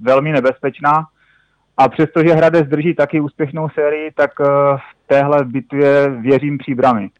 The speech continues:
Sobota může víceméně rozhodnout a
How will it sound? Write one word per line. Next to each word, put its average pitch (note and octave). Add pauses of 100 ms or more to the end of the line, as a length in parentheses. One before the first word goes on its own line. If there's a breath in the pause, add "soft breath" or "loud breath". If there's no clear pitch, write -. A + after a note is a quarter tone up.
(680)
Sobota C#3+ (300)
může C#3+
víceméně C#3+
rozhodnout C#3+
a C3+